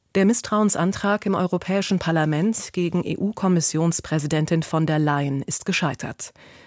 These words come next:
Bei der Abstimmung in Straßburg votierten einhundertfünfundsiebzig der Abgeordneten dafür, dreihundertsechzig lehnten ihn ab, achtzehn enthielten sich.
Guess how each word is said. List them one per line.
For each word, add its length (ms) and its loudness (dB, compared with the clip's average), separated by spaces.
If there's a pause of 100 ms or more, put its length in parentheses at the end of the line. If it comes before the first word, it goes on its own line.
(140)
Bei 100 -6
der 140 -4
Abstimmung 400 2
in 40 2
Straßburg 640 0
votierten 640 0
einhundertfünfundsiebzig 1400 0
der 160 -2
Abgeordneten 800 -4
dafür, 520 2 (440)
dreihundertsechzig 920 0
lehnten 340 -2
ihn 140 2
ab, 320 -8 (340)
achtzehn 480 -2
enthielten 500 0
sich. 360 -6